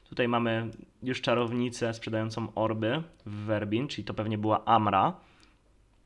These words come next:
Nie wiem, czy Amra dalej sprzedaje orby, wydaje mi się, że nie. Em, chociaż teraz może po aktualizacji sprzedawców może być.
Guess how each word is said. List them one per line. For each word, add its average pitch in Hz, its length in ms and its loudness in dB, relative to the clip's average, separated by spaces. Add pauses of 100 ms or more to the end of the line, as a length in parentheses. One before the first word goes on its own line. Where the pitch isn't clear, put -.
(400)
Nie 156 120 2
wiem, 92 120 0
czy 95 120 -4
Amra 90 200 -4
dalej 90 200 -4
sprzedaje - 380 -2
orby, 113 280 -2
wydaje 151 240 -2
mi 117 80 -4
się, 113 120 -6
że 101 120 -6
nie. 76 120 -10 (720)
Em, 107 460 -2 (220)
chociaż - 220 -8
teraz 131 280 0
może 131 220 0
po 120 160 0
aktualizacji 113 520 0
sprzedawców 98 440 -6
może 104 200 -4
być. - 260 -12